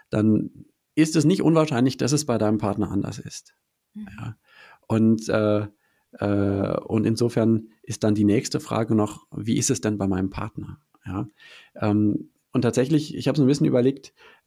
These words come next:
Speaker 1: wie gut oder, oder, oder kann ich da auch alleine einiges erreichen mit den Liebessprachen? Äh, ich denk zwar einerseits schon, ja, also ich hab, wenn ich, wenn ich eine Idee hab, was ist die Liebessprache meines Partners, meiner Partnerin, kann ich, glaub ich, da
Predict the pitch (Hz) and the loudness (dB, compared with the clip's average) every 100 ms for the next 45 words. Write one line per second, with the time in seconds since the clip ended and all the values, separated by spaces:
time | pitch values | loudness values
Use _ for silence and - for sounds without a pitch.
0 | - - 113 131 139 131 160 165 - 117 | -20 -16 -2 0 2 2 2 2 0 2
1 | 104 113 107 - 110 107 104 - - - | 2 2 0 0 0 2 0 -2 -8 -6
2 | 131 156 - 123 117 - 117 110 101 151 | 0 0 0 -2 -2 -2 2 2 4 2
3 | - 107 110 107 101 95 98 95 104 107 | 2 2 0 0 -2 -4 -2 -2 -2 -2
4 | 101 101 104 104 104 - - 104 110 160 | 0 0 0 0 -2 -4 -4 -2 0 0
5 | 226 _ - - _ - 110 107 117 156 | -2 _ -20 -20 _ -4 -2 0 0 0
6 | - 131 107 180 135 131 127 - 113 269 | 0 -2 0 2 2 2 0 0 2 2
7 | - - 104 131 254 127 123 127 127 _ | 0 -8 -2 0 0 0 0 -2 -4 _
8 | 113 120 120 - - - 113 113 - - | 0 0 0 -8 -12 -2 0 0 -4 -2
9 | 113 113 107 117 160 147 135 135 156 - | 0 2 2 2 2 0 0 -2 -2 0
10 | 120 143 139 - 120 123 113 113 110 107 | 0 2 0 -2 -2 0 2 2 0 -2
11 | 113 127 117 110 104 107 120 127 120 - | 0 -2 0 0 2 0 0 0 -2 0
12 | 139 143 123 120 117 110 110 | -2 -2 -2 -2 -2 0 -2